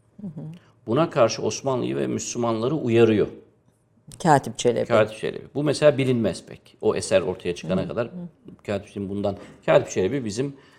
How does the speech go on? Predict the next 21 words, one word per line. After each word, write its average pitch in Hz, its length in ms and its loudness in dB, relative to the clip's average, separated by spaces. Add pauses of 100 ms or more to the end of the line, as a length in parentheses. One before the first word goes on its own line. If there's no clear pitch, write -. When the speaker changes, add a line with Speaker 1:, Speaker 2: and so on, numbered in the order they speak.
(140)
Speaker 1:
Keşf-ı 127 280 -4
Zunun'uyla 113 640 2
bilinir, 87 200 -2
Speaker 2:
Evet. 170 260 4
Speaker 1:
ilimler 113 760 2
tarihiyle 92 560 0
bilinir. 76 360 -8
İşte - 540 -4
ve 98 220 -2 (180)
çok, - 300 -4
e, - 40 -6 (540)
Speaker 2:
Ufku 214 160 6
Speaker 1:
denk-, 202 160 8
Speaker 2:
geniş 165 340 6
bir 208 80 10
Speaker 1:
ufku 190 80 6
Speaker 2:
bilim 226 120 12
Speaker 1:
geniş 180 160 10
Speaker 2:
adı. 143 240 4
Speaker 1:
bir, 120 200 -4
evet. 92 220 -2